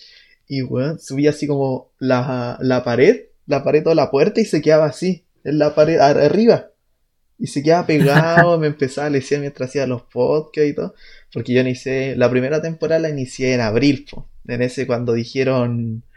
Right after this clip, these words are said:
Speaker 1: cuando se le ocurrió la fantástica idea de decir,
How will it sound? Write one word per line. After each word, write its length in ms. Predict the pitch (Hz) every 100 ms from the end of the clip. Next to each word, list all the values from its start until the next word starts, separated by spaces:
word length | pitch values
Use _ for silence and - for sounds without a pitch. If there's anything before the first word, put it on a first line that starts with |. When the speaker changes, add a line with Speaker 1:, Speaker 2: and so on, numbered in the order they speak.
| _ _
Speaker 1:
cuando 260 | - 123 123
se 120 | 135
le 60 | 117
ocurrió 280 | 113 127 135
la 100 | 131
fantástica 580 | 110 113 127 - 147
idea 280 | 147 143 147
de 140 | 139 120
decir, 840 | 120 - 131 127 120 120 120 -